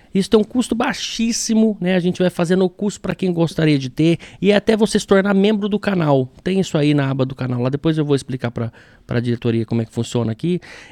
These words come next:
E, e se você se tornar membro, dá pra gente, né, te presentear com uma caneca. Então, depois a gente conversa. Você que é membro da igreja e quer sa-, falar um pouco mais sobre caneca, sobre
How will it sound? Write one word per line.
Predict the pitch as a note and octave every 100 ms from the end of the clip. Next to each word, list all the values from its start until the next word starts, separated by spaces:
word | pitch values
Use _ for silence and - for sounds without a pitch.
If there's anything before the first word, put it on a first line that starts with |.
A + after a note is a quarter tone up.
| -
E, | G#3+ A#3
e | G#3+
se | -
você | A3+ A3 A#3+
se | -
tornar | G#3+ G#3 G3+
membro, | G#3 G#3 G#3
dá | G#3+
pra | G#3+
gente, | G#3 G3+ G#3+ G3 -
né, | F#3+ G3
te | -
presentear | G3 F#3 F#3+ F3+
com | -
uma | F3+
caneca. | F#3+ F3 G3
Então, | F#3 G3+ G3
depois | F#3 G3+ F#3+
a |
gente | F#3+
conversa. | F3 D3+ D#3 D#3+ D#3
Você | E3 E3
que | D#3
é |
membro | D3+ D3 C#3
da | C3+
igreja | B2+ D3 D3+ C3+
e |
quer | B2+ C#3+
sa-, | C#3
falar | C3+ C3+ C3+
um | C3+
pouco | B2+ C3
mais | C3 -
sobre | B2+
caneca, | B2 B2+ C3 C#3 -
sobre | C3+ C3 B2